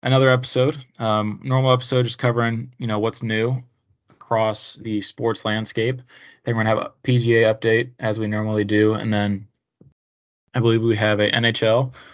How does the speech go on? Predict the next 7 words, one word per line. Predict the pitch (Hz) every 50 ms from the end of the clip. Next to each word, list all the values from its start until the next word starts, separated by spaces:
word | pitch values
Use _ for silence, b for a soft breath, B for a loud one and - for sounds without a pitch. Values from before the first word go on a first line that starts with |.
| B B B B B B B _ _ _ -
update, | 135 131 131 135 139 135 165 175 - - - _ _ -
um, | 131 123 117 113 110 110 110 110 110 110 107 110 - - _ _ _ _ _ _ _ _ _ _ _ _ _ _ _ _ _ _ _ _ _ _ _ _ _ _ _ _ _ _
N | - 127
H | 123 123 131
L | 123 120
standings | - - 120 120 123 120 113
update | 117 117 - 123 117 117 120 123 -